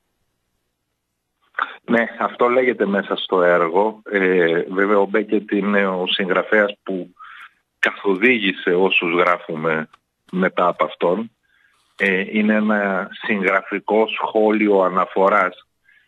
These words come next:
Ε, είναι ένα έργο για το ποδόσφαιρο και είναι ένα έργο βίαιο, έτσι, που βγαίνει μέσα από τα βάθη, τα μεγάλα βάθη της ιστορίας. Ξέρετε, το ποδόσφαιρο δεν ήταν πάντοτε αυτό που βλέπουμε.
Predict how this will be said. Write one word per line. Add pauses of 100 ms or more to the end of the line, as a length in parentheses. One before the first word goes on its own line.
(160)
Ε,
είναι
ένα
έργο
για
το
ποδόσφαιρο
και
είναι
ένα
έργο
βίαιο, (280)
έτσι, (220)
που
βγαίνει
μέσα (100)
από
τα
βάθη,
τα (120)
μεγάλα
βάθη
της
ιστορίας. (480)
Ξέρετε,
το
ποδόσφαιρο
δεν
ήταν
πάντοτε
αυτό
που
βλέπουμε.